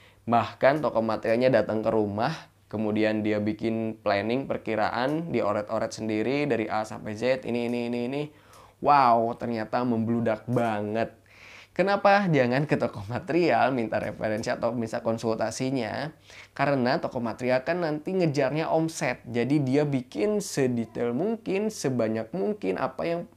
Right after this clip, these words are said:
harus dibangun. Tidak tahu budget yang kita punya. Nah, kalau misalkan kita sama tukang, itu biasanya kita terbuka, kita punya budgetnya segini nih,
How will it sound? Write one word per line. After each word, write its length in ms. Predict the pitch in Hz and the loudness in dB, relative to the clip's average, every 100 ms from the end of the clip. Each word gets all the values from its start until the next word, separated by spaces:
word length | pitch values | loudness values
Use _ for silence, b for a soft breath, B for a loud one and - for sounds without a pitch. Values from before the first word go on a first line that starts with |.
| - | -12
harus 320 | 156 151 - | -6 -6 0
dibangun. 560 | 135 123 123 117 110 - B B B B | 0 2 0 -4 -8 -12 B B B B
Tidak 320 | 180 170 160 156 | 8 10 10 8
tahu 320 | 147 175 170 | 8 8 6
budget 400 | 131 123 160 156 | 6 6 2 4
yang 240 | 131 139 | 0 0
kita 340 | 117 117 110 - | -2 -2 -2 0
punya. 400 | 113 107 101 107 | 0 0 -6 -8
Nah, 160 | 101 104 | -10 -6
kalau 140 | 110 | -2
misalkan 480 | 120 123 120 143 160 | 0 2 4 4 2
kita 560 | 143 127 127 120 - - _ _ | -4 2 6 6 6 -10 _ _
sama 240 | 127 110 117 | -4 -2 2
tukang, 500 | 185 - 147 185 185 | 2 6 6 6 -2
itu 160 | 127 190 | 0 2
biasanya 340 | 160 131 160 | 2 2 0
kita 460 | 185 - 160 - - | -2 2 2 2 0
terbuka, 720 | 139 127 113 - 135 143 - B B B | 0 0 -2 4 4 4 -6 B B B
kita 240 | 156 190 190 | 0 2 2
punya 180 | 160 | 2
budgetnya 320 | 135 123 127 160 | 4 2 2 0
segini 480 | 143 120 123 156 | 0 0 0 0
nih, 160 | 180 | 0